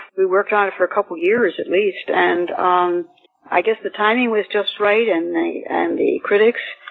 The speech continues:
uh, were welcoming, and, uh, we were kinda like that, that new breath of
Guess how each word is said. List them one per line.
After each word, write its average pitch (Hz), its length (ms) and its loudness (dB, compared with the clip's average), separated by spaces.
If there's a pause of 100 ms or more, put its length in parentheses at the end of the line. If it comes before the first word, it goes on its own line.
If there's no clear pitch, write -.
(440)
uh, 180 240 2
were 180 180 2
welcoming, 240 720 0
and, 165 460 -2
uh, - 340 -4
we 185 120 0
were 196 100 -2
kinda 190 600 0
like 165 240 2
that, 165 180 2 (200)
that 165 200 -2
new 196 120 -2
breath 196 320 0
of 160 100 -6